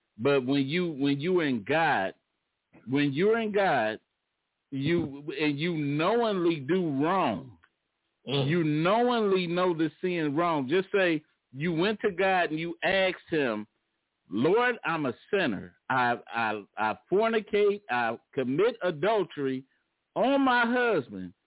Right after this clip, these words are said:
Speaker 1: Lord, deliver me from this sin." God will grant you that, that deliverance, but he doesn't expect you to, "Oh, just 'cause my husband now is sick,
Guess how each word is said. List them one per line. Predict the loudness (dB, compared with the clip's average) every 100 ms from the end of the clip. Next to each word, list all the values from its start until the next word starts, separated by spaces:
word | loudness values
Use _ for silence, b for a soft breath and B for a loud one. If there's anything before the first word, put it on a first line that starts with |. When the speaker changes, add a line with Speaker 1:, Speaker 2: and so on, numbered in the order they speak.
| _ _
Speaker 1:
Lord, | 0 2 4 2 0
deliver | 0 2 0 2 0
me | 0 -2 -2
from | -2 -2
this | 0 0 0 -4
sin." | -2 -2 -4 -14 _ _ _ _ _ _ _ _ _ _ -20 -4
God | 0 2 0 -4 -12 _ _ _ -14
will | -2 2 2
grant | 0 -4 -2 0 -2 -6
you | -4 -2 0 -2 -4
that, | -2 0 -2 -6 _ _ -6
that | -2 0 0
deliverance, | 0 2 2 0 -4 -6 -16 _ _ _ _ -4
but | 0 2
he | 2 2
doesn't | 2 2 0 0
expect | -4 -4 -2 -2 -2
you | -2 0 2
to, | 2 0 b b 0
"Oh, | 2 2
just | 0 -4
'cause | -4 -4
my | -2 -2
husband | -2 0 0 -2 -2
now | -2 -2 0
is | -2 -4 0
sick, | 2 2